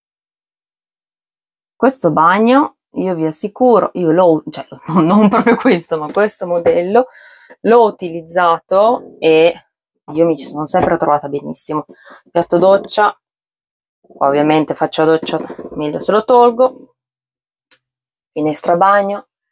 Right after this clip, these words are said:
oblò. Qua abbiamo i mobiletti, c'era questo e questo qua. Un bello spazio, un lavandino che comunque non è proprio quelli minuscoli.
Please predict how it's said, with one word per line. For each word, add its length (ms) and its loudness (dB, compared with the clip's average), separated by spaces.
oblò. 480 2
Qua 800 -12
abbiamo 480 4
i 120 -6
mobiletti, 680 -2
c'era 280 -14
questo 680 -2
e 100 -12
questo 380 0
qua. 340 0
Un 180 -4
bello 240 4
spazio, 600 0
un 60 2
lavandino 600 0
che 120 -20
comunque 420 -2
non 220 -2
è 80 2
proprio 260 -2
quelli 260 0
minuscoli. 640 2